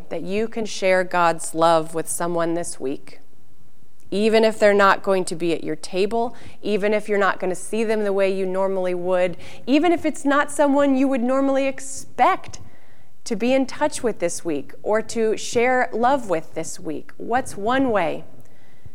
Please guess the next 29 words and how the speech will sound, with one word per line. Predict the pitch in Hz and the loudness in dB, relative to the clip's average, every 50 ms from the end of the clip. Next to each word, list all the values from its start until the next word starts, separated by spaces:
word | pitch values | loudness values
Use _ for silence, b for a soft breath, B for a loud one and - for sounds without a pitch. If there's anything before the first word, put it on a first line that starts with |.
| b b - - - - - - | b b -8 -8 -8 -6 -4 -4
that | 180 170 | -2 -2
you | 175 190 214 233 | 0 -2 -2 -2
can | 233 247 226 | 0 -2 -2
share | 214 - - 214 202 202 190 | -2 -2 0 2 2 2 2
God's | 202 185 180 180 175 - - - | 2 2 2 2 0 -2 -4 -4
love | 170 170 170 165 170 160 160 - - - - - - - | -2 -2 -2 -2 -2 -4 -4 -6 -6 -6 -6 -8 -6 -6
this | - 170 - - - | -4 -4 -4 -6 -4
week? | - 156 143 - - - - | -4 -4 -4 -4 -4 -6 -6
Because | 185 175 185 170 160 - | -6 -4 -4 -4 -4 -4
God's | - 214 214 220 226 196 202 - | -2 0 2 2 2 2 0 0
love, | 196 196 196 190 175 170 | 0 2 2 2 0 -2
my | 175 170 170 | -4 -4 -4
friends, | 165 - 165 160 156 156 160 156 151 - - b b b b b b b b - | -4 -4 -2 -2 -2 -2 -2 -2 -4 -4 -4 b b b b b b b b -6
will | - 160 | -4 -4
not | - - 117 - - | -2 -2 -2 -2 -4
be | 202 190 | -4 -4
stopped. | - - - - 85 - - - - - - - - - - - - - - - - - - - - - - - - - | -4 -4 -4 -4 -4 -4 -4 -6 -6 -6 -6 -6 -6 -6 -6 -6 -6 -6 -6 -6 -6 -6 -6 -6 -6 -6 -8 -8 -8 -8
And | - - | -8 -8
part | - - - 220 220 214 | -6 0 4 4 6 6
of | 190 170 | 4 4
our | - 196 196 190 | 4 4 4 4
job | 160 165 165 160 165 160 151 165 | 2 2 2 2 2 2 0 -2
is | 175 - - | -6 -6 -6
to | - 175 | -4 -2
make | 175 185 185 - | 0 0 0 -2
sure | - - - 196 185 180 170 | -4 -4 -2 -2 0 0 0
that | 165 175 175 - - 165 | 0 0 0 0 0 0
love | 175 170 160 160 165 - | 2 2 2 0 -2 -4
gets | 165 156 - - | -4 -4 -4 -6